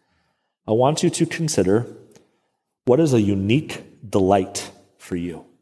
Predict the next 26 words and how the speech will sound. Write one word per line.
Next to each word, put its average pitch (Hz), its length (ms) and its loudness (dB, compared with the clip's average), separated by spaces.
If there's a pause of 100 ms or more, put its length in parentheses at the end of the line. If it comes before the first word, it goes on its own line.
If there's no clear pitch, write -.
(1500)
What 120 160 2
is 147 160 0
your 131 120 0
ska 113 520 2
music? 92 560 -6 (1600)
What 117 140 2
is 139 180 2
your 117 200 4
liver 120 480 2
and 107 200 -4
onions? 98 500 -4
What 107 140 2
is 117 120 0
your 113 100 2
stick - 560 -4 (320)
of 95 240 -4
butter? 95 540 2
What 110 340 0 (280)
is 117 340 2
your 107 160 2
waking 117 340 0
up - 280 -2
early 110 420 4
on 101 220 -2
a 98 60 -2
vacation? 95 800 -4